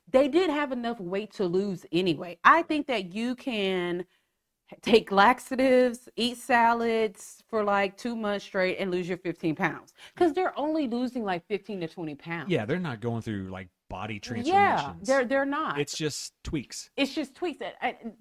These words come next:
Speaker 1: that I can see people getting a little bit
Speaker 2: Yeah,
Speaker 1: angry about.
Speaker 2: I guess.
Speaker 1: But the person that's five fifty, go on ahead and let them have that Ozempic.
Speaker 2: Do what you gotta do.
Speaker 1: If you see a coupon for it, maybe you should mail it to 'em.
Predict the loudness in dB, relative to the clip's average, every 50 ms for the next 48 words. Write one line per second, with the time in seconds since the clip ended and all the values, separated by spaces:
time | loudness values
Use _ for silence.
0 | -4 0 4 6 6 6 4 4 2 2 2 0 -2 -4 -4 -4 -4 -4 -6 -8
1 | -6 -4 -4 -4 -4 -6 -8 -10 -10 -10 -10 -8 -4 -4 -4 -4 -2 -2 -2 -2
2 | -2 -2 -4 -8 -10 -10 -8 -6 -6 -4 -4 -4 -2 -2 -2 -4 -4 -6 -6 -6
3 | -6 -6 -8 -10 -12 -14 -12 -10 -6 -4 -2 -2 -2 -4 -6 -8 -10 -12 -12 -14
4 | -12 -10 -10 -10 -8 -10 -12 -12 -14 -16 -14 -14 -12 -12 -12 -8 -6 -4 -4 -4
5 | -4 -6 -6 -6 -6 -6 -6 -6 -6 -8 -8 -8 -6 -6 -6 -6 -8 _ _ -4
6 | -4 -2 -2 -4 -6 -6 -6 -8 -8 -6 -6 -6 -6 -6 -6 -10 _ _ _ _
7 | _ -4 -2 -2 -2 -2 -6 -6 -4 -2 -2 0 0 0 0 -2 -2 -2 -2 0
8 | 0 0 -2 -2 -2 -2 -2 -2 0 0 0 0 0 0 0 -2 -2 -2 -4 -4
9 | -6 -4 -4 -4 -2 0 2 2 2 2 0 -2 -2 -4 -2 -2 0 0 0 0
10 | -2 -2 -4 -4 -2 -2 -2 -2 -2 -2 -2 -2 -2 -2 -2 -2 -2 -4 -4 -2
11 | -2 -2 -2 -4 -4 -6 -8 -8 -8 -10 -12 _ -12 -14